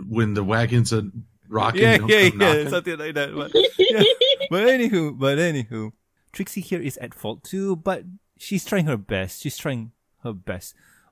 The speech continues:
Speaker 2: But Rarity is not giving her the time of day and so on. But in the end, everything works out, everything is a success, and Sapphire Sure's concert is the bomb.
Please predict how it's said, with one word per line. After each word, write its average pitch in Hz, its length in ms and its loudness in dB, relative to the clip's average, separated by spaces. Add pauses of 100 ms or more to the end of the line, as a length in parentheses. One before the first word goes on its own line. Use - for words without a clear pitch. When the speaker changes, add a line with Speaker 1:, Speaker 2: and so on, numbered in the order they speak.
Speaker 2:
But 139 200 -4 (680)
Rarity 135 680 -2
is - 220 -8
not 110 200 -6
giving 107 300 -4
her 107 120 -8
the 95 80 -8
time 92 260 -8
of 85 200 -10
day 87 320 -10
and 92 140 -10
so 87 200 -12
on. 85 220 -10 (600)
But 190 220 -2
in 180 160 -6
the 160 180 -6
end, 143 220 -4
everything 131 400 -6
works 143 280 -8
out, 113 360 -6
everything 123 640 -8
is 117 140 -12
a 117 80 -12
success, - 640 -10
and 113 540 -6 (280)
Sapphire 123 720 -4
Sure's - 600 -6
concert 120 500 -6 (200)
is 123 260 -10
the 107 160 -4
bomb. 98 520 -2